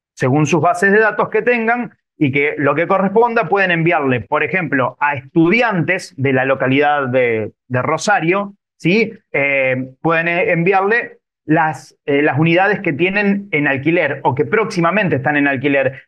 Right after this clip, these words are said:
porque es muy poco probable que si le mandan a un estudiante, eh, un departamento en venta de Pozo,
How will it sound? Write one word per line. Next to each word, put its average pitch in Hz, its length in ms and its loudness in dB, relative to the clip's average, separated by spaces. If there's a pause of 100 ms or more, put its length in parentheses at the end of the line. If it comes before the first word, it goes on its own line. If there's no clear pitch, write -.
porque 143 220 0
es 160 60 2
muy 208 260 4
poco 202 340 2
probable 180 720 0 (180)
que 165 300 -2
si 156 400 2
le 151 100 2
mandan 156 480 0
a 143 80 2
un 160 160 0
estudiante, 175 1080 0 (160)
eh, 139 280 0
un 156 360 0
departamento 160 800 0
en 151 140 0
venta 151 500 0
de 147 160 2
Pozo, 196 600 0